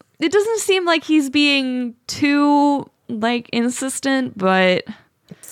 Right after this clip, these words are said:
Speaker 2: still, like, a little
Speaker 1: And I don't know, Yellowfang's like, "Well, I'm gonna do this for now." It's like, "Oh, girl, you gonna, like, switch careers again?" Or just,
Speaker 2: Right.
Speaker 1: you know, just flip-flop. Like, "I'm gonna go back to being warriors while I have children, and then I'll come back."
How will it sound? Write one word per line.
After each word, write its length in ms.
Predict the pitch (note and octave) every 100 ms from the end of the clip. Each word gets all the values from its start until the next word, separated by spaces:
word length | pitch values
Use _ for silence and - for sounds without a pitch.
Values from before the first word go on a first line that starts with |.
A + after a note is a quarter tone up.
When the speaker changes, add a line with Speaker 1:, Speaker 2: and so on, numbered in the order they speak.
| -
Speaker 2:
still, 120 | - A3+
like, 200 | F#3 D#3+
a 40 |
little 260 | D3 A#2+ A#2+
Speaker 1:
And 100 | A3
I 20 | C#4
don't 140 | F4
know, 300 | D#4+ D#4+ G#3+ - _ _ -
Yellowfang's 560 | A3 C4 D#4 D4+ C#4+
like, 160 | A#3+ A#3
"Well, 160 | G3+ A#3+
I'm 100 | C#4
gonna 160 | C4+
do 240 | G#3 G#3+ B3+
this 200 | B3+ A#3+
for 180 | - F#3+
now." 420 | F3 F3 A#3+ G#3+
It's 140 | F3+
like, 140 | A3+ G#3+
"Oh, 180 | D4+ D#4
girl, 320 | G3+ D#4+ C4+
you 160 | A3
gonna, 220 | A#3 B3+ B3
like, 280 | G#3+ G3+ _ _ _ _ _ _ _ _ _ B3
switch 320 | - A#3 -
careers 400 | A#3+ F#3 G#3 B3+
again?" 300 | G3 E3+ -
Or 160 | F#4
just, 200 | A#3 A3 G#3+
Speaker 2:
Right. 460 | A#3 G#3 G#3 A#3
Speaker 1:
you 60 | C4
know, 240 | C5 G4+
just 120 | D4+
flip-flop. 440 | A3 F#3+ F#3+ G#3 A#3+
Like, 180 | A#3+ - - - -
"I'm 100 | C#4
gonna 120 | G#4+
go 80 | A4+
back 160 | A4 G4
to 80 | E4+
being 280 | D#4 D#4 A#3
warriors 560 | A#3+ A#3+ A3 A3 G#3+
while 160 | G3 G3
I 60 | G#3+
have 360 | F3+ F#3 F#3
children, 500 | - E3 E3 E3+ E3+
and 220 | - G3
then 120 | A#3+ D4
I'll 120 | A3+
come 200 | G3+ E3
back." 460 | E3 - - -